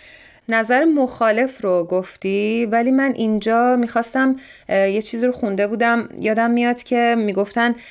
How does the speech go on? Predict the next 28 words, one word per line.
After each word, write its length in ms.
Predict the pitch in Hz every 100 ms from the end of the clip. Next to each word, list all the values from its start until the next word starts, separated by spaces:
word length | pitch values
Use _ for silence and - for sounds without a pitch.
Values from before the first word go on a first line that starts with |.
| -
اگر 400 | - 226 226 208
که 160 | 190 196
ما 160 | 185 180
این 200 | 196 185
کار 240 | - 175
رو 60 | 175
انجام 520 | 180 180 170 175 175
بدیم، 520 | 170 165 175 185 202 214
یعنی 220 | 185 180
بگیم 460 | 170 202 185 185
که 120 | 170 170
کودکان 600 | - 165 160 - 165 165
زندانیان، 800 | 165 160 160 156 156 165 190 233 - - - -
یه 200 | 214 277
مقدار، 680 | 302 294 285 285 285 277 -
اه، 360 | 214 208 196 196
در 260 | 196 190
واقع 340 | 190 190 226 -
این 320 | 254 262 247
مسئله 440 | 196 196 196 185
شناسایی 760 | 208 - 196 170 175 185 175 214
می‌شه 600 | 254 254 190 190 185 185
و 120 | 185
می‌تونیم 440 | 190 202 - 233 226
از 180 | 196 -
آسیب‌های 600 | 175 - 175 196 202 208
احتمالی 760 | 185 165 175 175 165 180 214
که 380 | 214 - 170 147